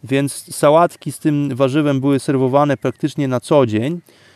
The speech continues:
E, oprócz tego orzechy ziemne, świeże orzechy ziemne, tego również w Europie nie jesteśmy w stanie zaznać. Kiedy m-, mówię świeże orzechy ziemne, to mam na myśli takie po prostu świeże fasolki, groszki,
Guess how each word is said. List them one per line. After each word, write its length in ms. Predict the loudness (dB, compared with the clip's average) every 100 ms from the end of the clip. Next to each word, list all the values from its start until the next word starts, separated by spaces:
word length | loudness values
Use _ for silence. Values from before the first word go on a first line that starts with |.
| _ _ _ _
E, 320 | 0 2 4
oprócz 340 | 2 -2 -8 -2
tego 420 | 0 4 4 2 0 _ _ _ -4
orzechy 500 | 0 2 0 0 0
ziemne, 520 | 2 2 2 -2 -6
świeże 380 | -2 0 2 2
orzechy 400 | 2 0 -2 -2
ziemne, 540 | 0 0 -2 -4 -8 -12 _ _ _ _ _ _ _ _
tego 300 | 0 2 4
również 340 | 4 4 2 0
w 60 |
Europie 380 | 0 2 2 0
nie 80 | -4
jesteśmy 340 | -4 -4 -4
w 60 | -4
stanie 360 | -4 -2 -2
zaznać. 500 | 0 2 2 -2 -6
Kiedy 180 | -6 -6
m-, 120 | -6 -6
mówię 400 | -4 -2 2 2 0
świeże 480 | -4 2 2 4 0
orzechy 400 | 2 0 0 -2
ziemne, 420 | 0 0 -2 -4
to 120 | -4
mam 220 | -2 0
na 80 | 0
myśli 340 | -2 -2 -4
takie 300 | -2 -2 -2
po 140 | -6 -6
prostu 320 | -8 -8 -8
świeże 600 | -6 -2 0 2 2 2
fasolki, 680 | -2 -6 -2 2 2 2 -4
groszki, 640 | 2 4 2 -2 -8 -8